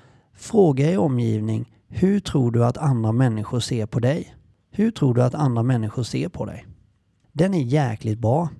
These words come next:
Jag fick den frågan av min chef där jag jobbade på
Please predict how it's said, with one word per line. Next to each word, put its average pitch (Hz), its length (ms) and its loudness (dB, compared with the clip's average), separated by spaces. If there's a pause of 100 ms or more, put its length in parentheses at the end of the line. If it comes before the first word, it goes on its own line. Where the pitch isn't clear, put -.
(340)
Jag 160 140 4
fick 214 220 -2
den 120 140 0
frågan 117 280 2
av 113 100 2
min 110 200 0
chef 180 380 -4
där 123 100 -2
jag 113 120 2
jobbade 117 420 0
på 117 420 -4